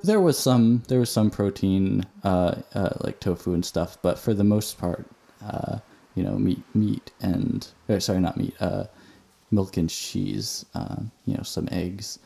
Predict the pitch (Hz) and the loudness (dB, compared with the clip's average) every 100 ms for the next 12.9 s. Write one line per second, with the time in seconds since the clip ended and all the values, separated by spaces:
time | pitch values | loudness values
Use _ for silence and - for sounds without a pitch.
0 | - _ _ - 95 127 87 90 101 98 | -20 _ _ -2 2 2 2 0 -2 -4
1 | - _ _ _ - 117 123 110 - 101 | -10 _ _ _ 0 4 4 2 0 0
2 | 101 95 - 90 85 - _ _ - - | 0 -4 -6 -4 -4 -4 _ _ -20 -20
3 | _ _ _ 95 90 87 95 107 - _ | _ _ _ -6 -2 0 0 -4 -8 _
4 | 101 98 98 104 107 - _ _ - - | -4 0 2 0 -2 -6 _ _ -20 -18
5 | - 101 110 98 92 87 - 98 - - | -12 -4 0 2 2 2 0 0 -4 -8
6 | - 151 156 - - 104 98 - 101 101 | -2 0 0 -2 -2 0 -2 0 0 2
7 | 95 92 - 90 90 113 - - - 82 | 2 0 -2 -2 -2 0 -2 -4 -2 -2
8 | - - - 127 _ _ _ _ _ _ | -2 -6 -6 -8 _ _ _ _ _ _
9 | _ - 110 101 92 101 98 110 98 87 | _ 0 4 4 2 2 4 4 4 2
10 | _ _ _ _ _ - 98 90 104 113 | _ _ _ _ _ -2 0 0 0 0
11 | 107 98 107 107 101 90 - - 92 90 | -2 -4 2 4 4 0 -4 -4 -2 -2
12 | 87 - 107 123 117 - - - | -6 -4 2 4 4 2 -6 -10